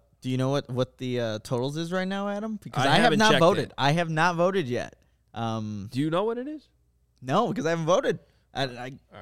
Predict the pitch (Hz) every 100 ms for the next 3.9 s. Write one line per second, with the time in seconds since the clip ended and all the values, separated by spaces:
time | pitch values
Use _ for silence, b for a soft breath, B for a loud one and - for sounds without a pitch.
0 | 107 131 165 170 165 147 - _ _ 127
1 | 113 - 95 - _ _ _ _ _ _
2 | - 117 110 98 - - 135 139 156 170
3 | 180 170 156 196 180 123 104 107 107